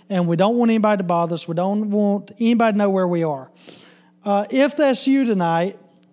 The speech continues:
I'm gonna give you some bad stats, okay? <laughs>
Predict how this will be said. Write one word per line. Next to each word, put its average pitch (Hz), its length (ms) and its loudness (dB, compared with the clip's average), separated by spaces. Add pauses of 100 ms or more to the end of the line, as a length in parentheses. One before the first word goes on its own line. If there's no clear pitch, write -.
I'm 208 160 0
gonna 220 140 2
give 208 180 0
you 202 60 -2
some 180 160 -2
bad 175 300 0
stats, 156 640 -4
okay? 196 460 0 (360)
<laughs> 277 80 -4